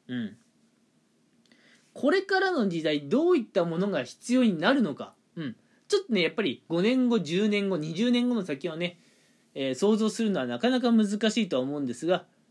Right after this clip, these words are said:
今のね、会社の事業方針だけでは危ないんじゃないかなと。うん。会社のね、将来性に危機感を持っ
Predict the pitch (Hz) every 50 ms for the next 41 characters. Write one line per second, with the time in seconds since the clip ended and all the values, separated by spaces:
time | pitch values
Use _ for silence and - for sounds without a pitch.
0 | _ _ _ _ _ _ _ _ - - 311 381 440 415 370 311 214 175 165 170
1 | 170 - - _ - - - 220 233 226 214 - 220 208 208 202 196 196 208 -
2 | _ _ _ _ _ _ _ - 139 131 160 180 233 277 277 269 - - 277 262
3 | - - - 147 131 143 - 226 208 175 143 127 117 - - 143 175 196 302 349
4 | 381 403 392 339 311 285 254 240 269 277 269 214 247 247 269 285 247 - - -
5 | _ _ _ _ _ - 190 151 107 - _ _ _ _ _ - - 320 359 381
6 | 349 370 370 359 359 349 359 339 349 - - - - 311 320 330 330 330 320 311
7 | 330 311 269 - - - 311 311 302 294 294 247 - - - - - - 330 311
8 | 294 254 240 277 -